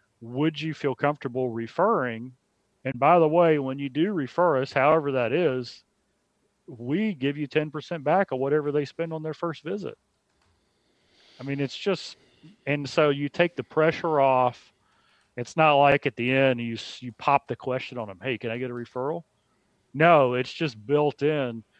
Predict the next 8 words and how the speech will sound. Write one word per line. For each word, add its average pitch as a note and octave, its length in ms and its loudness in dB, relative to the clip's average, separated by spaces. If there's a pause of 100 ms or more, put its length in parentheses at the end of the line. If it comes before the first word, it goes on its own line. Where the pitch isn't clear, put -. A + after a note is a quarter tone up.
(280)
"Hey, C3+ 280 2 (340)
this D#3 260 0
is B2 120 -6
a A#2+ 60 -2
word C3 380 0
of F3 60 -4
mouth D#3+ 380 2
business, A2+ 640 -12